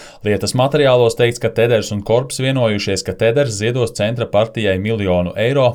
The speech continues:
bet Porto Franco no Kredex saņems aizdevumu ar atvieglotiem nosacījumiem. Aizdevumu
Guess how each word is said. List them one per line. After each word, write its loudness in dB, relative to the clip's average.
bet -2
Porto 0
Franco 0
no -4
Kredex -2
saņems -2
aizdevumu 0
ar 2
atvieglotiem -2
nosacījumiem. -2
Aizdevumu 2